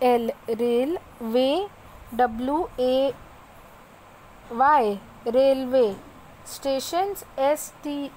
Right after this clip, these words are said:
ए टी आई ओ एन एस, स्टेशंस। क्या स्पेलिंग है? आर ए आई एल डब्ल्यू ए वाई, रेलवे।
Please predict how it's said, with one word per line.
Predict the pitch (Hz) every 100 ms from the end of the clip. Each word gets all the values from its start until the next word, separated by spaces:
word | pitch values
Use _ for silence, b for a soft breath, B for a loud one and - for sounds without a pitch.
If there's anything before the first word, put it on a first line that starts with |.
| -
ए | 254 269 339 392 - - - - - - -
टी | 302 320 359 - 240
आई | 254 277 302 -
ओ | 247 269 285 -
एन | 240 247 262 -
एस, | 302 269 - - - -
स्टेशंस। | - 302 294 - 254 214 208 - - - - - -
क्या | 294 294
स्पेलिंग | - 311 302 302 302
है? | 311 349 392 - - - - -
आर | 254 254 269 269 -
ए | 262 262 262 - 247
आई | 240 233 233 - 233
एल | 240 269 349 427 - -
डब्ल्यू | 220 240 220 220 254 285 339 -
ए | 254 262 262 247
वाई, | 285 285 240 185 226
रेलवे। | 254 277 277 220 208